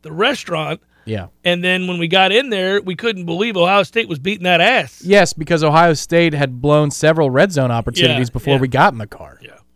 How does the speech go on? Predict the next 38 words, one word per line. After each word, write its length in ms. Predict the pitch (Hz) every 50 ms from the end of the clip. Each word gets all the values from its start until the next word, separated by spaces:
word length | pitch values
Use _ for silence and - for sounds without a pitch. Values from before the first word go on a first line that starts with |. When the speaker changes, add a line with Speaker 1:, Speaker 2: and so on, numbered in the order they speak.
| _ _ _ _ _ _ _ _ _ _ _ -
Speaker 1:
But 80 | 156 165
we 120 | 175 170
did 380 | 151 170 202 233 214 180 - -
mow 260 | - 185 190 202 214 214
on 80 | 196 -
some 240 | - 165 143 139
wings. 460 | 160 190 214 311 302 269 - - - - -
<laughs> 40 | - - - - _ _ _ _ - - _ _ - - _ _ - - - _ -
We 80 | 143 156
Speaker 2:
Wasn't 160 | 196 240 247
it 100 | 226 175
a 60 | 143
Mexican 400 | 127 135 185 - - - 262 254
place? 360 | - 277 285 339 320 - - -
Speaker 1:
No, 340 | 196 185 170 170 165 160
we 120 | 160 170 165
had 140 | 175 190 180
wings. 580 | 160 165 180 175 165 160 156 131 - - _ _ _ _ _ _ -
I 100 | - 180
Speaker 2:
Oh. 40 | 190
Speaker 1:
remember 280 | 208 190 190 202 190 180
very 240 | 165 190 202 214
specifically 640 | 196 - - 196 147 - 226 196 202 165 160 160 165
we 100 | 160 165
had 140 | 165 170 170
Speaker 2:
Well, 100 | 190 185
that 40 | 180
Speaker 1:
wings. 240 | 175 175 170 165 131
Speaker 2:
tells 200 | 135 151 156 156
you 140 | 151 147
what 120 | 151 156 -
kind 140 | - 175 170
of 60 | 160
day 160 | 160 180 190
I 140 | 196 202 196
had. 260 | 170 143 143 143 143 - -
Speaker 1:
<laughs> 420 | 277 - - - - - 370 - - - _ - 339 - - - - -
Well, 260 | - 285 359 359 240